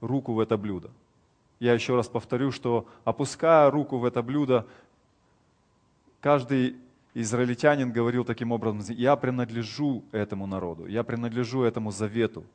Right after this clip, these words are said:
я принадлежу этому Богу». Поэтому, когда они опускали, э, руку, в-, чтобы подчеркнуть вот этой, ну, можно сказать, пасты,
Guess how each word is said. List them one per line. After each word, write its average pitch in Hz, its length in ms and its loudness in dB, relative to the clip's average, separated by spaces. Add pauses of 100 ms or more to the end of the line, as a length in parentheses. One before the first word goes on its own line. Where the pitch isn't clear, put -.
(440)
я 110 100 -2
принадлежу 113 480 -4
этому 110 300 -2
Богу». 98 360 0 (520)
Поэтому, 120 420 2
когда 123 300 2
они 123 140 0
опускали, 123 760 0 (340)
э, 98 520 0 (400)
руку, 110 580 -6 (240)
в-, 113 140 -12
чтобы 107 260 -6
подчеркнуть 117 460 -4
вот 107 120 -4
этой, 104 260 -2 (120)
ну, 113 140 -6
можно 98 280 -8
сказать, 101 340 -4
пасты, 120 520 0